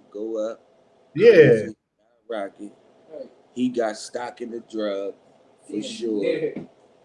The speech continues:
Speaker 1: Everybody he know got stock in the drug.
Speaker 2: Yep.
Speaker 1: What's going on here?
Speaker 2: Like I said, none of the athletes died from it yet. You never heard none, no athlete died from it yet. Like they, like they saying all these athletes got it, but no, them they just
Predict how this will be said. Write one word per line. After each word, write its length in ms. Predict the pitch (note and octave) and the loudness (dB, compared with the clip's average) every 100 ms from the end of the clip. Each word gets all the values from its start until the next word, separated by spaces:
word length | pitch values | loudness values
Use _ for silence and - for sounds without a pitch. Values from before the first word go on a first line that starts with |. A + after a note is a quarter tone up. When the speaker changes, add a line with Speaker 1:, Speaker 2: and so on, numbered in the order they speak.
| - | -8
Speaker 1:
Everybody 520 | A2+ B2+ G#2+ A#2 G#2+ | -2 -2 -2 -6 -6
he 180 | A2 A#2+ | -8 -10
know 380 | A2 G#2+ B2+ A2+ | -10 -4 -2 -2
got 280 | G2+ G2 - | -4 -6 -8
stock 480 | C3+ - G2 G2 | -12 -10 -10 -10
in 100 | G2+ | -18
the 80 | G2 F2+ | -18 -16
drug. 420 | F#2 F#2 G2 F#2+ E2+ _ _ _ _ _ _ _ _ - | -8 -4 -4 -4 -8 _ _ _ _ _ _ _ _ 0
Speaker 2:
Yep. 120 | A#2+ | 2
Speaker 1:
What's 360 | D3 - - - _ _ _ _ _ - | 4 0 -8 -20 _ _ _ _ _ -16
going 220 | G2+ G2 F2 | -14 -12 -12
on 60 | F2+ | -6
here? 260 | G2 G2 - - - - - - - - - - - - - | -6 -6 -12 -20 -20 -20 -20 -20 -20 -20 -20 -20 -20 -20 -4
Speaker 2:
Like 220 | D3 D#3 | 2 2
I 20 | D#3+ | 2
said, 400 | F#3+ E3+ C#3 C#3 | 4 4 2 2
none 220 | C#3+ F3 | 4 4
of 60 | E3+ | 4
the 140 | D#3+ | 4
athletes 340 | G3 F#3 F3 C#3+ | 0 -4 -8 0
died 340 | D#3 D3+ C#3+ | 2 4 2
from 180 | D3+ C#3+ | -2 0
it 40 | |
yet. 220 | C#3 C#3+ D3+ | 4 4 2
You 100 | D#3+ | 2
never 200 | D#3+ D3+ | 4 4
heard 200 | C#3 C3 | 2 2
none, 300 | C#3+ D#3 C#3 | 2 2 2
no 160 | D#3+ | 2
athlete 480 | C#3+ D3 C#3 B2+ A#2 | 4 0 -2 -6 -4
died 300 | B2 A#2+ A#2 | -2 -2 -2
from 160 | A#2+ A2 | -6 -4
it 60 | |
yet. 240 | A#2 A#2+ G2 _ _ _ _ _ _ _ _ _ _ - | -2 -2 -4 _ _ _ _ _ _ _ _ _ _ -2
Like 220 | G#2+ A2+ | 2 6
they, 180 | C3 C#3 C3+ | 8 8 6
like 200 | B2 B2 | 4 4
they 120 | C3 | 2
saying 340 | C3+ A#2+ A2+ | 4 4 4
all 180 | A#2 B2 | 6 4
these 160 | A#2+ B2 | 6 4
athletes 360 | B2 B2+ A2+ | 4 2 -2
got 240 | A#2 A2 G#2 | 2 2 2
it, 80 | |
but 100 | G#2 | 0
no, 240 | A2 C3 C#3 | 4 8 8
them 240 | C3 A#2+ | 8 6
they 180 | A#2+ C#3 | 4 6
just 360 | C#3 C3 - | 6 4 0